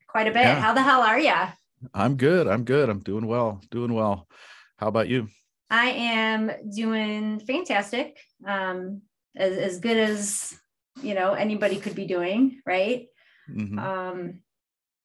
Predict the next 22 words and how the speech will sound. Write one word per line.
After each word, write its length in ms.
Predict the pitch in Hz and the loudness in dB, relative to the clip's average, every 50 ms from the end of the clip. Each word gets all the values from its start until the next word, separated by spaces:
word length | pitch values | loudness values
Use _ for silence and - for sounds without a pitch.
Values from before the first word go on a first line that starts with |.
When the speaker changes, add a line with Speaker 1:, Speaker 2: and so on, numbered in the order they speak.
| _ _ _ _ _ _ _ _ - | _ _ _ _ _ _ _ _ -2
Speaker 1:
back 220 | 196 196 196 - | 0 0 0 0
in 120 | 214 196 | 0 2
Northwest 440 | 196 190 202 196 202 202 196 196 - | 2 2 2 2 2 0 -2 0 -2
Indiana, 800 | 208 196 185 190 190 190 196 202 196 185 185 190 202 226 226 220 - _ - | -4 -4 -4 -2 -2 -2 0 -2 -2 -2 -2 -2 -4 -4 -6 -10 -14 _ -6
I 160 | 196 185 180 | -4 -4 -2
see, 380 | 175 - - - 180 175 185 214 | -4 -6 -8 -6 -6 -4 -4 -6
for 400 | 220 - - 185 180 180 175 165 | -6 -6 -4 -2 -2 -2 -2 -2
a 100 | 165 170 | -4 -6
few 260 | - - - 180 180 | -8 -10 -10 -8 -2
days, 680 | 175 180 175 170 170 175 196 220 226 220 - - - - | 0 0 2 2 0 0 -2 -4 -4 -6 -6 -8 -8 -6
uh, 220 | - 160 165 170 180 | -4 -4 -4 -4 -4
joining 440 | 185 214 214 202 202 208 208 202 196 | -4 0 2 2 4 4 2 0 2
us 340 | 190 196 208 202 - - | 2 0 0 0 -2 -4
from 640 | - - - 202 190 190 185 185 180 180 185 185 - _ _ - - - - - - - - - _ _ | -4 -2 -2 0 0 0 0 -2 -4 -6 -8 -10 -12 _ _ -20 -20 -20 -20 -20 -20 -20 -20 -20 _ _
the 80 | - 247 | 0 2
much 180 | 233 240 240 240 | 2 4 2 2
sunnier, 500 | - - 262 233 233 233 226 226 226 226 | 0 2 2 2 4 4 2 2 2 2
much 240 | 220 226 220 - | 2 0 0 -2
warmer 640 | 214 214 220 220 226 226 220 220 220 220 226 220 220 - - - _ _ _ _ | -2 0 2 2 2 2 2 4 4 4 4 2 0 -4 -12 -20 _ _ _ _
West 340 | 214 220 220 220 226 - - | 0 0 0 0 -2 -6 -4
Coast. 680 | - 233 214 214 220 277 349 - - - - - - - _ _ _ _ _ _ _ _ _ _ - | -2 -2 0 0 0 -2 -2 -4 -6 -10 -12 -14 -14 -16 _ _ _ _ _ _ _ _ _ _ -4
Speaker 2:
Mm-hmm. 380 | - 113 107 98 117 120 117 139 | -2 -2 -2 -2 -2 -2 -2 -4